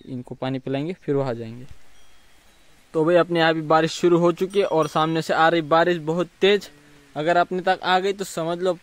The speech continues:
पूरी जगह गीली कर देगी और बहुत तेज आने वाली है। तो अभी ये दोनों यहाँ पे हैं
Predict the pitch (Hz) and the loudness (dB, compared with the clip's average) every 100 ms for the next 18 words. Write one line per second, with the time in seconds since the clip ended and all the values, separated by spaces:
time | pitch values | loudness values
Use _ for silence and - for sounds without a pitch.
0 | _ 165 165 170 147 160 170 147 143 165 | _ -4 -2 -2 0 0 0 -2 -2 -2
1 | 170 170 175 180 190 147 156 156 139 147 | 0 2 2 0 -2 -2 -2 -4 -6 -4
2 | 165 165 175 175 170 - - 170 165 151 | -2 -2 -2 -2 -4 -8 -2 0 2 2
3 | 131 120 - - - - 147 151 165 170 | 0 -4 -10 -20 -20 -12 -4 -2 2 2
4 | 165 175 180 170 190 185 202 196 220 | 2 2 2 2 2 2 0 0 -2